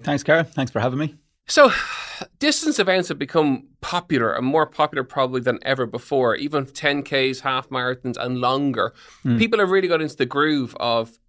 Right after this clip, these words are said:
Speaker 2: events and training for things.
Speaker 1: They have, and I suppose the Dublin Marathon is a reflection, a, a wider reflection of that.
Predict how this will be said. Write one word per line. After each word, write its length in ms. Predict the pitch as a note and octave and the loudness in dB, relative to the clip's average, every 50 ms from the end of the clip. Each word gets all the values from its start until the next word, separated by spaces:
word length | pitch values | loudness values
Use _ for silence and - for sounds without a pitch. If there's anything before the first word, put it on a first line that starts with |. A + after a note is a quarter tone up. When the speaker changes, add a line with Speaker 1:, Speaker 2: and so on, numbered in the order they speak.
| _ - | _ -4
Speaker 2:
events 460 | C3+ B2 C#3 C#3 D3 C3+ B2+ B2 - | -2 0 2 4 4 4 2 2 0
and 120 | A#2+ A#2 A2+ | -2 -2 0
training 360 | - C#3 C#3+ D3+ D#3 C#3+ B2+ | 2 2 2 2 0 -2 -2
for 120 | - A2 | -4 -6
things. 400 | G#2+ - F2+ - F2 - - - - _ _ _ - - - - - | -4 -4 -6 -8 -8 -10 -12 -14 -14 _ _ _ -18 -18 -18 -6 0
Speaker 1:
They 80 | - C#3 | 4 6
have, 260 | E3 G3 G3 - - | 6 6 6 6 4
and 180 | D3 C#3 C#3+ | 2 2 2
I 40 | C#3+ | 2
suppose 220 | - - D#3+ D3 - - - | 2 0 0 -2 -2 -6 -4
the 40 | A2+ | 2
Dublin 260 | A2 C#3+ C#3+ C3 G#2+ | 4 4 4 4 4
Marathon 340 | A2+ C3 C#3 C3+ - A2+ A2 | 4 4 4 2 0 -2 -2
is 100 | G#2+ G2 | -2 -2
a 60 | G2 | -2
reflection, 640 | F#2+ G2 - G#2 A2 A2 - - G2+ G2 G2 F#2+ - _ - - - A2+ A2+ - | -4 -2 -2 -2 -4 -4 -4 -4 -4 -4 -4 -6 -8 _ -10 -6 -4 -2 -2 -2
a, 100 | A2+ - | -2 -2
a 140 | - A2 G#2+ - - | -2 -4 -4 -4 -2
wider 340 | A2+ G#2 B2 B2+ B2 A2+ G#2+ | 2 4 4 6 4 4 2
reflection 420 | G#2 - - A2+ - - - G2 | 0 0 0 -2 -2 -2 -6 -8
of 80 | F#2 G2+ | -4 -4
that. 220 | G2+ F#2 F#2 | -4 -4 -4